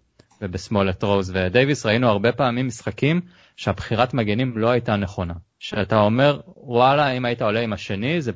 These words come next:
קלאסי למשחק הזה." וראינו באמת שני מגנים, במיוחד דייוויס לדעתי, סליחה מאור,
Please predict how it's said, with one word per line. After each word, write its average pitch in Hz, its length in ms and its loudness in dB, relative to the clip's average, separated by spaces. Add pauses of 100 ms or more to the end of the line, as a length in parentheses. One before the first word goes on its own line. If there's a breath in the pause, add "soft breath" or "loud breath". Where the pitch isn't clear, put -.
קלאסי 143 400 0
למשחק 95 460 -4
הזה." 87 180 -6 (580)
וראינו 113 320 2
באמת 117 260 0
שני 117 200 -4
מגנים, 107 420 0
במיוחד 98 500 0
דייוויס 110 420 0
לדעתי, 127 420 -2 (300)
סליחה - 340 -2
מאור, 104 320 4